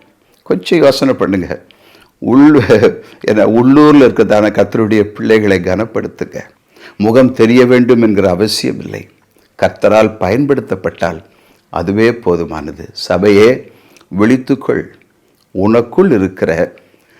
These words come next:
தேவனால் அழைக்கப்பட்டிருக்கிற, தெரிந்து கொள்ளப்பட்டிருக்கிற எவரையும் எடுத்து பயன்படுத்த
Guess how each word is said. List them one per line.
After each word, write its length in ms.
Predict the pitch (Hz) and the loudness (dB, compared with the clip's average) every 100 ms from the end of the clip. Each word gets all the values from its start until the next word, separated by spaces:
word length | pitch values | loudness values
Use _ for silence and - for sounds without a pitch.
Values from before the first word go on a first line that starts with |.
| _ _ 87 | _ _ 0
தேவனால் 560 | 101 117 120 120 120 - - | 4 4 4 2 0 -2 -6
அழைக்கப்பட்டிருக்கிற, 1040 | 90 92 135 - 165 - 104 95 92 98 92 | -4 0 0 -2 -4 -4 -6 -8 -6 -4 -4
தெரிந்து 400 | - 113 147 165 | -2 -2 0 0
கொள்ளப்பட்டிருக்கிற 960 | 135 110 110 90 - 85 - 80 85 - _ _ _ _ _ _ | 0 0 -4 -10 -12 -14 -10 -6 -6 -8 _ _ _ _ _ _
எவரையும் 600 | - 87 95 120 127 139 | -6 -4 0 0 2 2
எடுத்து 440 | 113 101 120 - 117 | 2 0 -2 -10 -14
பயன்படுத்த 800 | - 104 135 131 123 - 107 | -10 -6 -2 -2 -4 -6 -8